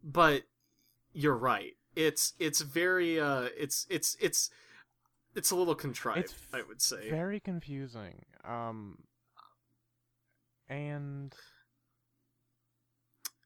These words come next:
Speaker 1: Um, I think that what really gets me about this is that,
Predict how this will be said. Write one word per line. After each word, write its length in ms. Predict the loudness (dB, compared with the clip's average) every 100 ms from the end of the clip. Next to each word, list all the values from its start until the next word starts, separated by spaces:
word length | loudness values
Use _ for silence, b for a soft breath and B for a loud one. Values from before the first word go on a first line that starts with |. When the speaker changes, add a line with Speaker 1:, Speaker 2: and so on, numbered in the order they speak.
| _ _ _ _ _ _ 2
Speaker 1:
Um, 600 | 4 4 2 -4 -12 -16 _ b b b _ _ 2
I 120 | 4
think 440 | 4 0 0 -2 0
that 420 | 2 4 2 -4
what 340 | 0 2 2 0
really 300 | 0 0 0
gets 280 | -2 -4 -2
me 100 | -2
about 300 | -2 -4 -2
this 280 | 0 0
is 200 | -2 -4
that, 220 | -2 -2